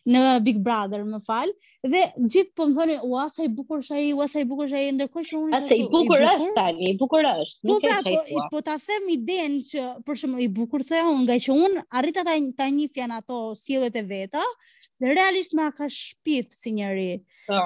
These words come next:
Speaker 1: E ke parasysh, në momentin që unë një person është i bukur, sa do le të jetë më i bukur i botës, në momentin
Speaker 2: Mhm.
Speaker 1: që ai nuk ka asnjë lloj komunikimi, no, është shumë i shëmtuar për mua. Kështu që kjo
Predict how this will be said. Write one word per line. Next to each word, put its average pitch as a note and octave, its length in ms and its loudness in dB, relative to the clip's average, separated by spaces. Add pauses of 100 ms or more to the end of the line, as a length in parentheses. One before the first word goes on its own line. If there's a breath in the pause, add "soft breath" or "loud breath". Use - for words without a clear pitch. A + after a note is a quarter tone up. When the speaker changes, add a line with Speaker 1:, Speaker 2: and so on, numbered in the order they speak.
Speaker 1:
E - 20 4
ke D4+ 140 2
parasysh, E4+ 320 0
në C4 80 4
momentin E4+ 400 2
që E4+ 80 2
unë F4 160 2
një E4 100 0
person C4 600 -2
është - 480 -8
i C#4+ 60 2
bukur, C4+ 340 -2
sa - 160 -2
do E4 100 0
le F4 140 -4
të F#4+ 160 -8
jetë F#4 80 -6
më G4 160 -4
i D4+ 80 -2
bukur F4+ 160 -2
i E4 80 2
botës, C#4+ 560 0 (480)
në A3+ 160 -6
momentin A#3+ 640 0
Speaker 2:
Mhm. - 140 -4
Speaker 1:
që - 20 -6
ai B3+ 280 -4
nuk C4 280 0
ka C4+ 400 -4
asnjë C#4+ 320 -10
lloj C4+ 240 -2
komunikimi, C4 800 -2 (260)
no, G3+ 320 -8
është G#3+ 160 -6
shumë B3+ 240 2
i A#3 40 2
shëmtuar F#3+ 600 -2
për G3 160 -4
mua. F#3 380 -4 (260 loud breath)
Kështu - 160 2
që E4 80 8 (180)
kjo F4+ 140 6